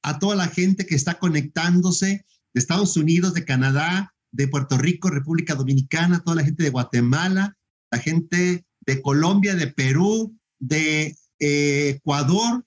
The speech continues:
España, Irlanda, Reino Unido, Portugal, toda la gente de Italia,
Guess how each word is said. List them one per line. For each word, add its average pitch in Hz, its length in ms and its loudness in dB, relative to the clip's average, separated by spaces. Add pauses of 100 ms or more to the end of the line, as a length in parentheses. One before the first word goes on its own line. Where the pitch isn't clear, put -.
(280)
España, 190 640 2
Irlanda, 180 560 0
Reino 170 340 4
Unido, 185 680 2
Portugal, 165 800 0 (380)
toda 160 160 -2
la 160 120 0
gente 165 420 2
de 143 100 0
Italia, 180 680 0